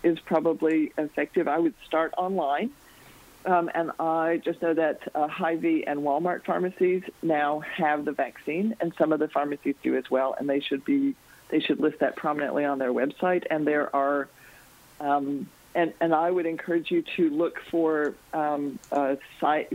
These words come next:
so you can sign up for actual appointments for a vaccine if you are in the current tier. And you could apparently, so there's a Facebook page, and I'm trying to remember what it is, but we can put it in the, the, a link in the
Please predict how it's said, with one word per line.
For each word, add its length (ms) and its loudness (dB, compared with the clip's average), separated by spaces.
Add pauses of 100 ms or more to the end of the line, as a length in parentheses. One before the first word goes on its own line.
(300)
so 80 4 (120)
you 100 0
can 100 2 (100)
sign 180 0
up 140 -4
for 80 0 (180)
actual 240 -2 (120)
appointments 520 -4
for 80 2
a 60 0 (100)
vaccine 400 -4
if 240 2
you 140 6
are 140 0 (140)
in 140 0
the 40 -6 (100)
current 240 -6 (140)
tier. 260 -4 (580)
And 520 2
you 420 2 (120)
could 460 2
apparently, 520 -2 (100)
so 80 2
there's 340 2
a 120 2 (160)
Facebook 480 -2
page, 420 0 (200)
and 120 -2 (160)
I'm 400 0 (120)
trying 240 -4
to 40 -2 (100)
remember 300 -2
what 100 2
it 120 2
is, 120 -6
but 120 0
we 40 -2
can 140 -8
put 220 -2
it 100 4
in 60 -4
the, 260 2 (580)
the, 80 2 (140)
a 20 2 (120)
link 300 -6
in 160 0
the 300 2